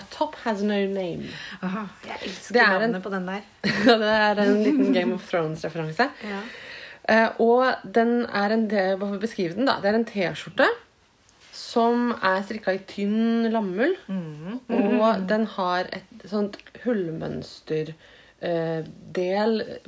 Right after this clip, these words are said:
Speaker 1: på rundfellingen.
Speaker 2: Mhm.
Speaker 1: Den er en, jeg har aldri
Speaker 2: Helt
Speaker 1: strikket
Speaker 2: øverst ved
Speaker 1: dette
Speaker 2: halsen.
Speaker 1: før. Eh, en genser som kombinerer rundfelling og raglan.
Speaker 2: Nei.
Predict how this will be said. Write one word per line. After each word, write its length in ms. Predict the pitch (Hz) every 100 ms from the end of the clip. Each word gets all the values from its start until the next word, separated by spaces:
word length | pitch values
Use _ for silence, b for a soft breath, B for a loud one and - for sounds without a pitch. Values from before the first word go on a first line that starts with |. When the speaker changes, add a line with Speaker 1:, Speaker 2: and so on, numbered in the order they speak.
| -
Speaker 1:
på 200 | - 208
rundfellingen. 680 | 220 180 - 156 156 185 370 466 -
Speaker 2:
Mhm. 440 | 214 180 170 233 B B
Speaker 1:
Den 160 | 226 330
er 320 | - 240 240
en, 180 | 277 269
jeg 100 | 254
har 80 | 285
aldri 200 | 240 240
Speaker 2:
Helt 200 | - -
Speaker 1:
strikket 160 | 240 240
Speaker 2:
øverst 180 | 208
ved 100 | 196
Speaker 1:
dette 440 | 180 180 180 180 180
Speaker 2:
halsen. 0 |
Speaker 1:
før. 200 | 277 359 - B B
Eh, 360 | 240 247 240 240
en 300 | 240 226 208
genser 300 | 196 185 208
som 140 | 220
kombinerer 560 | 226 233 247 190 170 202
rundfelling 460 | 240 180 180 202 208
og 80 | 214
raglan. 300 | 208 427 - -
Speaker 2:
Nei. 160 | 208